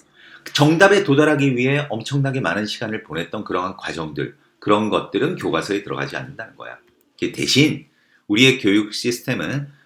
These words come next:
turned life stories, 이러한 과학자들의 이야기를 바꿉니다. 뭐로?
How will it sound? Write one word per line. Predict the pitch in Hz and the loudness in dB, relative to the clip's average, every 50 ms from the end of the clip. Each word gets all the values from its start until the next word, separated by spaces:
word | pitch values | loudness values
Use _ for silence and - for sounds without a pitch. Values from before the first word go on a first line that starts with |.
| _ _ - | _ _ -10
turned | - 165 156 151 147 | -6 -4 -4 -2 0
life | 143 131 117 117 117 - | 0 0 0 0 -4 -8
stories, | 123 - - - 120 98 78 67 - - - - - - | -10 -10 -6 -4 -2 -2 -2 -4 -8 -10 -14 -16 -10 -4
이러한 | 165 180 208 214 208 202 202 202 196 196 | 0 2 2 4 4 4 2 0 0 -2
과학자들의 | 190 160 151 151 147 147 - - - 147 143 139 143 139 143 143 143 131 104 | -2 0 0 0 0 -2 -6 -4 -2 0 0 0 0 0 0 2 0 0 -2
이야기를 | 90 87 92 98 98 - - - 78 101 113 107 92 76 - | -2 -2 -2 -2 -2 -4 -4 -4 -2 -2 0 0 -2 -2 -4
바꿉니다. | - - - - - 123 110 95 80 69 67 64 58 58 65 | -8 -10 -12 -10 -6 -6 -6 -4 -4 -4 -4 -4 -6 -8 -8
뭐로? | 67 76 80 92 156 202 208 - | -4 -2 0 2 2 0 -2 -6